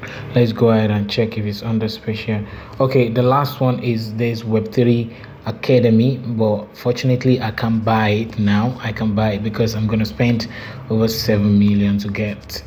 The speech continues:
this, because I've gotten mine to level that is very high. All right, so, uh, which is level, what is that? So if I close this one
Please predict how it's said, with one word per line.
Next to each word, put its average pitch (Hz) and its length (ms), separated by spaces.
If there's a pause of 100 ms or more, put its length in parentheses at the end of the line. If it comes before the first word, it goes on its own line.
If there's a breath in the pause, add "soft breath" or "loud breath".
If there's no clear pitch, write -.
this, 110 600
because 113 340
I've 107 180
gotten 123 500
mine 117 400
to 107 100
level 110 560 (420 loud breath)
that 117 240
is 107 120
very 120 340
high. 107 500
All 110 100
right, 127 260
so, 120 420 (720 loud breath)
uh, 123 220
which 135 240
is 110 180
level, 110 300
what 127 360
is 104 160
that? 107 500 (160)
So - 320 (140)
if 131 140
I 117 140
close 143 360
this 131 240
one 123 240